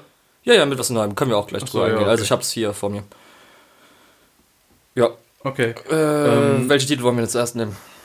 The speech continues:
Speaker 2: Also, wie gesagt, Dragon's Dogma war ich <laughs> gerade am Erzählen.
Speaker 1: Ja.
Speaker 2: Aber gut,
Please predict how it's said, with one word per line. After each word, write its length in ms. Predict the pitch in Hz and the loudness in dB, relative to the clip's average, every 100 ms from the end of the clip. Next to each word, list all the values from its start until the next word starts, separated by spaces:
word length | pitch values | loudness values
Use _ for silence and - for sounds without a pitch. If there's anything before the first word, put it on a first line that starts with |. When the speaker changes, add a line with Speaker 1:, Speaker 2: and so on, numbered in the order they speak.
| - - - - | -20 -20 -20 -4
Speaker 2:
Also, 480 | 123 123 127 127 117 | -2 2 2 2 0
wie 100 | 123 | 0
gesagt, 360 | 123 120 113 | 2 0 0
Dragon's 280 | 127 113 107 | -2 -2 -2
Dogma 280 | 123 131 147 | -4 2 4
war 100 | 143 | 4
ich 120 | 131 | 2
<laughs> 240 | - - - | 0 -8 0
gerade 160 | 151 - | 0 2
am 80 | 151 | 0
Erzählen. 600 | 135 - 131 143 160 143 - - | 0 2 4 4 4 -2 -10 -6
Speaker 1:
Ja. 120 | 127 131 | -6 -4
Speaker 2:
Aber 220 | - 120 113 | -2 2 2
gut, 220 | 127 | 2